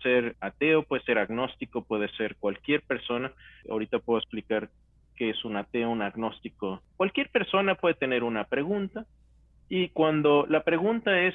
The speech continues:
intelectual nada más, yo le proporciono la información correcta, adecuada y veraz, y entonces esa duda se disipa y la persona entonces vuelve a un estado normal de confianza en cuanto a esto que me acaba de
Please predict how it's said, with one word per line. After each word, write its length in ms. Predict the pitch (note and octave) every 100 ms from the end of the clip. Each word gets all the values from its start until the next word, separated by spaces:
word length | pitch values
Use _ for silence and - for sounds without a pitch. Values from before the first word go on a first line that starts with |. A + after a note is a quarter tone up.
| -
intelectual 840 | D#3 C#3+ - C3 B2+ - D#3 E3+ E3+
nada 220 | D#3+ C#3+
más, 260 | B2+ D#3+ F#3+ - _ _ _ -
yo 140 | D3+
le 140 | D#3 D#3+
proporciono 680 | C#3 B2 C3 A#2 D#3+ D3+ D#3
la 120 | C3+
información 840 | A#2 - A#2+ A#2 A2+ - D3 D3 -
correcta, 640 | C3 D3 D#3 - D3+ C3+
adecuada 580 | A2 - C3 B2+ B2+ A#2+
y 140 | A#2+ A2
veraz, 360 | G#2+ B2+ A#3+ - - _ _ _ -
y 100 | B2+
entonces 440 | B2 C#3+ C#3+ D3 -
esa 340 | C#3+ - C3+ -
duda 380 | C#3 E3+ E3+ E3+ -
se 80 |
disipa 560 | A#2+ A2+ - G3 - G#3+ _ _ -
y 60 | B3
la 180 | A#2+ -
persona 400 | A#2 - C#3+ C#3
entonces 480 | A#2+ C3 B2 C#3 - _ _ _ -
vuelve 340 | B2+ C3 B2+
a 60 | A#2+
un 140 | A#2+
estado 380 | A2 - A#2 A#2
normal 680 | A2 G#2 G2+ A2 A#2 B2 - _ _
de 140 | A2 G#2
confianza 800 | - G#2 G#2 - A#2+ A#2+ B2 B2 -
en 160 | G#2+
cuanto 380 | - G#2 F#2+ G2
a 220 | G2 F#2+
esto 240 | G2+ - F2
que 180 | A2+ A2+ _ - _
me 60 | G2+
acaba 400 | - G2+ G2+ G2+
de 220 | G2+ G2+